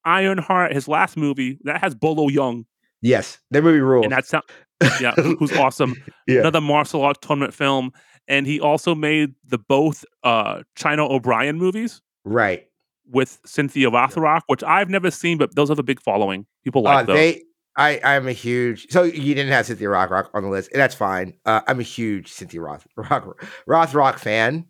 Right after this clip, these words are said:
Speaker 2: Love both those movies. Those movies are, like, they're, they're, like, they're, they're, they're conceptually as good as Gymkata. I think it's a little bit better because Cynthia is actually a, an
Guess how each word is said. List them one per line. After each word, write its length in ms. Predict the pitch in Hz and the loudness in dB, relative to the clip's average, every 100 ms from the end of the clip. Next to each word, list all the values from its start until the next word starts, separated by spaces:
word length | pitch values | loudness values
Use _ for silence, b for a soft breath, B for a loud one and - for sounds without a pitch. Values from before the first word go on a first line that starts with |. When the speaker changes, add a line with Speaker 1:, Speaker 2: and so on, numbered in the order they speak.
| - | -8
Speaker 2:
Love 360 | 147 147 135 | 0 2 2
both 180 | 117 101 | 0 -2
those 180 | 92 85 | -4 -8
movies. 400 | 90 80 82 - | -8 -8 -10 -6
Those 160 | 131 120 | -6 -4
movies 220 | 123 120 | -4 -4
are, 80 | 120 | -4
like, 160 | 120 | -2
they're, 300 | 208 233 - B B | 2 2 0 B B
they're, 180 | 202 240 | 2 4
like, 240 | 220 196 - | 4 2 0
they're, 260 | 190 175 - | -2 -2 0
they're, 340 | 170 277 262 - - _ _ _ b b b b | 4 4 2 -6 -20 _ _ _ b b b b
they're 220 | 135 175 185 | 2 4 4
conceptually 840 | 165 143 160 170 190 180 185 180 | 0 0 0 0 -2 0 2 2
as 320 | 123 131 131 | 2 0 0
good 240 | 113 123 120 | 0 0 2
as 180 | 117 | 0
Gymkata. 680 | 101 117 117 95 104 113 120 - | -2 -2 0 2 2 2 2 2
I 100 | 131 | 2
think 220 | 139 - | 0 0
it's 220 | 151 135 | -2 -2
a 20 | |
little 240 | 123 165 160 | 0 2 4
bit 80 | |
better 180 | 131 131 | 2 2
because 300 | 135 131 123 | 2 0 0
Cynthia 280 | 131 120 131 | -2 -2 -2
is 100 | 107 | -2
actually 500 | 98 104 - 113 117 | -2 -4 -4 -2 0
a, 140 | 110 104 - | 0 -2 -2
an 220 | 107 | -2